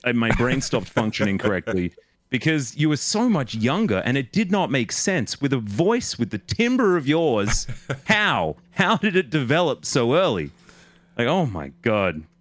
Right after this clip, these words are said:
Speaker 1: Anyway, it was
Speaker 2: I
Speaker 1: an absolutely fantastic memory.
Speaker 2: I
Speaker 1: All
Speaker 2: think
Speaker 1: of the memories, um, that weren't live on the broadcast, we probably shouldn't share.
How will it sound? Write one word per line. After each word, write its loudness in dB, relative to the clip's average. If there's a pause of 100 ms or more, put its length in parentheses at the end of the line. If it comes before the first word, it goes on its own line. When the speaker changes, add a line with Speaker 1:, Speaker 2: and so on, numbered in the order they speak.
(140)
Speaker 1:
Anyway, 0
it -6
was 0
Speaker 2:
I -2
Speaker 1:
an 0
absolutely 0
fantastic -2
memory. -2 (320)
Speaker 2:
I 0
Speaker 1:
All 4
Speaker 2:
think 2
Speaker 1:
of -6
the 4
memories, 0 (160)
um, 0
that -2
weren't 0
live -2
on -2
the -2
broadcast, -4
we -2
probably -2
shouldn't -8
share. -2